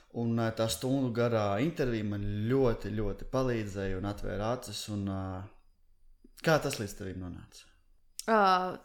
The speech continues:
Speaker 2: nu, pirmo reizi Wim Hofu es uzzināju no tāda, no Yes Theory, un es sekoju līdzi Yes Theory, ā,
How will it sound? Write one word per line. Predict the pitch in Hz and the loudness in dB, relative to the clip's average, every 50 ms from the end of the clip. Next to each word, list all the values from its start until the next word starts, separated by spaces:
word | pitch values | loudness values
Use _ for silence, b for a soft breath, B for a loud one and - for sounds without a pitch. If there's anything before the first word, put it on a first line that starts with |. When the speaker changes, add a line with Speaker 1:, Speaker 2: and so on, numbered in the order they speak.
| - - - | -14 -4 0
Speaker 2:
nu, | 247 247 233 | 2 2 2
pirmo | 240 - 277 294 294 285 262 226 | 2 0 0 2 4 6 6 6
reizi | 214 220 226 240 - | 6 6 4 4 4
Wim | 220 226 240 247 | 4 4 4 4
Hofu | - - 226 202 - 214 | 4 2 0 2 2 0
es | 214 - | 0 0
uzzināju | 233 226 220 226 220 208 202 190 185 | 0 0 0 0 0 0 0 0 0
no | 190 180 185 | -2 -2 -4
tāda, | - 190 190 190 | -6 -8 -8 -6
no | 185 185 | -4 -4
Yes | 185 185 208 226 - - | -2 -2 -2 -4 -4 -6
Theory, | - 226 233 254 277 302 285 269 B B B B B B B | -4 -2 2 2 2 2 2 -2 B B B B B B B
un | - 214 220 | -6 -6 -4
es | 208 - | -4 -4
sekoju | - 226 220 - 208 208 | -6 -8 -6 -4 -2 -2
līdzi | 214 220 208 - 208 | -2 -4 -4 -4 -4
Yes | 208 220 214 - - | -4 -4 -4 -6 -6
Theory, | - 240 262 269 269 269 269 269 262 254 254 247 254 240 - - b b b b b b b b b | -4 -4 -2 0 0 0 0 0 0 -2 -2 -2 -4 -4 -6 -10 b b b b b b b b b
ā, | - - - 202 | -8 -6 -6 -4